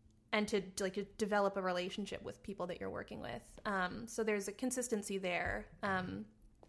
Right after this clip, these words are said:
and you're also getting feedback from, uh, like, Shannon and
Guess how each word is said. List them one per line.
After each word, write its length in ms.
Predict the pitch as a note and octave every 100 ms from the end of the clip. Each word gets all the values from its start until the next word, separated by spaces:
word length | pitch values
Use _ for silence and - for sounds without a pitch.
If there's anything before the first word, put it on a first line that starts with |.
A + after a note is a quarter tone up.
| - -
and 120 | C4+ A3+
you're 100 | A3
also 180 | A3
getting 220 | A3 G3+ F#3+
feedback 480 | G3+ F#3+ - - -
from, 380 | - - - - - - - - - - A3
uh, 240 | F#3+ F#3 G#3 - -
like, 140 | - A3
Shannon 420 | - G#3 F#3+ F#3
and 280 | F3+ - A3